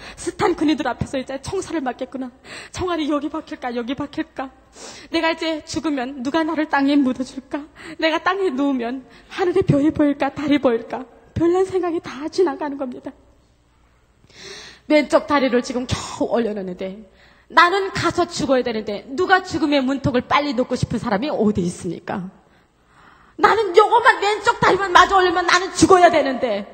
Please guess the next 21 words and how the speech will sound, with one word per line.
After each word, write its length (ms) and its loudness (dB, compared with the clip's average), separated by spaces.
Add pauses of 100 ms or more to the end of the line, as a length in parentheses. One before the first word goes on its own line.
(240)
그래서 300 -2
시간 340 0
하나라도 460 -2
더 220 -2
벌어보려고 680 -4 (400)
왼쪽 380 0
다리를 340 2
올려놓으면 680 2
잘못 360 0
올려놓은 320 0
척하면서 360 -2
신발을 460 -4
뚝 240 -2
떨어치고 520 -6 (260)
또 140 6
주워 240 2
올려놓으면 280 -2
신발을 340 -6
또 280 2
뚝 200 2
떨어치고 580 -4